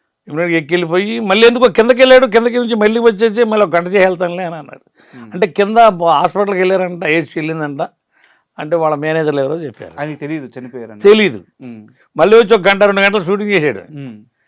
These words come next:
Speaker 1: షూటింగ్ చేసి అంటే ప్రొడ్యూసర్ లాస్ అవుతాడో ఏమని అనుకుంటారేమో అని ఏమనుకున్నారు మరి.
Speaker 2: మ్మ్.
Speaker 1: ఆ, మళ్ళీ వచ్చాడు, మళ్ళీ పైకి వచ్చి మళ్ళీ ఒక గంట రెండు గంటల దాకా చేసి, "ఆ, సరే ఇక నేను వెళ్తున్నాను, ఇంకా రేపు పెట్టుకోబాకండి, నేను అక్కడ రేపు అక్కడే ఉంటాను" అని చెప్పని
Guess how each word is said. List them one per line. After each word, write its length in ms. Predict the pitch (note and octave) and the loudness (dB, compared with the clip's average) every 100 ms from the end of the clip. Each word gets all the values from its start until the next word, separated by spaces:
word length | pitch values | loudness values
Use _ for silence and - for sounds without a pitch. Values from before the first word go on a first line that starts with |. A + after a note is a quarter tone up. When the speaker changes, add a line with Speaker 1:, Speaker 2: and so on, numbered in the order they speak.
| _ _ _ _ | _ _ _ _
Speaker 1:
షూటింగ్ 260 | F#3 G3 G3+ | -10 -8 -2
చేసి 440 | G#3 F3+ B3+ B3+ | -2 -2 -2 2
అంటే 200 | F#3 F3+ | 2 0
ప్రొడ్యూసర్ 440 | G3+ C#3 D3 F#3+ G#3+ | -2 -2 0 2 6
లాస్ 240 | G3+ F#3+ | 4 6
అవుతాడో 300 | G3 F#3 G3+ | 2 2 4
ఏమని 220 | G#3+ G3+ | 2 2
అనుకుంటారేమో 460 | F#3+ F3 F3+ F3+ F#3 | -2 -2 -4 -2 -2
అని 180 | E3+ D#3+ | -2 -2
ఏమనుకున్నారు 500 | C#3+ E3+ D#3 E3 C#3+ | 0 0 -2 -4 -4
మరి. 240 | A2+ - _ _ _ - | -6 -10 _ _ _ -20
Speaker 2:
మ్మ్. 260 | A2+ G#2 A2 _ _ _ | -20 -20 _ _ _ _
Speaker 1:
ఆ, 1200 | - D3+ D3+ D3 C#3 C3 B2 B2+ C3 C3 - D3 - | -8 -2 0 2 0 -2 -8 -10 -12 -16 -18 -20 -10
మళ్ళీ 240 | D3 F3 | -4 0
వచ్చాడు, 440 | F#3 F3+ E3+ G3 G#3 | 0 0 -2 0 0
మళ్ళీ 260 | F3+ F3+ | -2 -2
పైకి 260 | D#3 F3+ F3 | 2 2 2
వచ్చి 480 | E3 A3+ A#3+ F#3 F3 | -4 -6 -4 -4 -4
మళ్ళీ 260 | E3 E3+ | -2 -2
ఒక 120 | D3 | -2
గంట 140 | D#3+ E3 | -4 -2
రెండు 220 | E3+ E3 | -4 -4
గంటల 220 | E3 F#3 | -8 -6
దాకా 160 | F#3 D3+ | -6 -6
చేసి, 280 | D#3+ D#3 A#3+ _ _ _ _ _ _ | -8 -10 -14 _ _ _ _ _ _
"ఆ, 40 | D3+ | -4
సరే 220 | - E3 | 0 0
ఇక 80 | E3 | 0
నేను 160 | D#3 | -2
వెళ్తున్నాను, 600 | D3 D3+ E3 E3+ G3+ E3+ | -2 -2 -4 -4 -8 -12
ఇంకా 160 | D#3 D3 | -8 -4
రేపు 180 | C#3+ C#3 | -2 -2
పెట్టుకోబాకండి, 640 | C#3 D3 D3 C3+ C#3 F#3+ | -2 -2 -2 -4 -8 -10
నేను 260 | D#3 C#3 A2+ F2+ _ _ _ _ _ _ _ _ _ | -12 -12 -14 -16 _ _ _ _ _ _ _ _ _
అక్కడ 440 | C3 C3 A#2 A2 - - - - - - - | -4 -2 -4 -10 -16 -20 -20 -20 -20 -18 -4
రేపు 180 | A#2+ A#2+ | -2 -2
అక్కడే 200 | A#2+ C3 | -4 -4
ఉంటాను" 360 | A#2 G#2+ A2 | -4 -8 -8
అని 140 | D3+ C3+ | -10 -10
చెప్పని 300 | B2 C3 | -10 -10